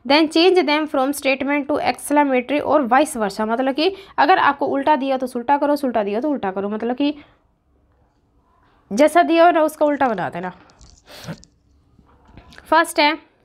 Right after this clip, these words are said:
"That was a very scary movie", कि वो बहुत ज़्यादा स्केरी मूवी थी, ठीक है। ये तो है हमारी स्टेटमेंट, तो मैंने लिख दिया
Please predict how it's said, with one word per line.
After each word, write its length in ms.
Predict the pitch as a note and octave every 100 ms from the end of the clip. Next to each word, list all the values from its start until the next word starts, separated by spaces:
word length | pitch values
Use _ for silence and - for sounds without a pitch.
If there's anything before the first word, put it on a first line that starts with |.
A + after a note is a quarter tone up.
| -
"That 200 | B3 D#4+
was 180 | F4 F4 F4
a 60 |
very 380 | B3 D4 E4+ E4+
scary 300 | D4 C#4+ C4+
movie", 300 | C#4 B3 F#3 - _ _ _ _ _ _ -
कि 80 | C#4
वो 280 | A3+ C#4+
बहुत 280 | E4 C4+ D4
ज़्यादा 200 | C4+ C4+
स्केरी 400 | E4 - D#4 E4+
मूवी 320 | D#4+ C4+ A#3
थी, 160 | G#3+ G3+
ठीक 200 | D#4+ F4
है। 60 | C#4+
ये 120 | C#4
तो 100 | D4+
है 100 | D#4+
हमारी 360 | D#4 D4 F4+ G4
स्टेटमेंट, 520 | - A#3+ G#3 G3+ G3+
तो 80 | C4
मैंने 200 | C4+ C4+
लिख 140 | C4+
दिया 180 | B3+